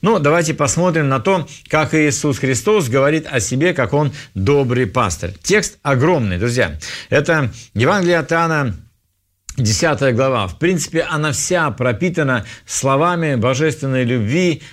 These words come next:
о людях. И, конечно же, э, есть проблемы, которые возникают в умах и сердцах людей, и они немножко не понимают, о чем говорит Иисус. Здесь так и написано,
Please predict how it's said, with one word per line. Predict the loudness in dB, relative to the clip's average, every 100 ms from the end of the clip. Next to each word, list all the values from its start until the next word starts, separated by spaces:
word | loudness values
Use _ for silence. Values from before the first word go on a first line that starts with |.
| -6
о | 0 2
людях. | 2 2 0 -2 -2 -4
И, | -2
конечно | 0 2 0 0 0
же, | 0 0 -4 -14 -8
э, | -2 2 2 2 0 0
есть | 2 0 -2
проблемы, | -4 0 2 2 0 -4
которые | -6 -2 0 2
возникают | 0 -2 -4 -2 0 0
в | 0 0
умах | 2 0 0
и | -4
сердцах | -4 -6 -2 -2 -2
людей, | -2 2 2 0 -6 -14 -2
и | 0
они | 2 0 0
немножко | 0 0 -2 -2 -2
не | 0 -2
понимают, | 0 -2 0 0 0 0 -2
о |
чем | -2 -2 0
говорит | 0 2 0 -2
Иисус. | -2 0 0 -2 -2 -4 -10 -8
Здесь | -2 0
так | 0 0
и |
написано, | 0 0 0 0 0 -2 -4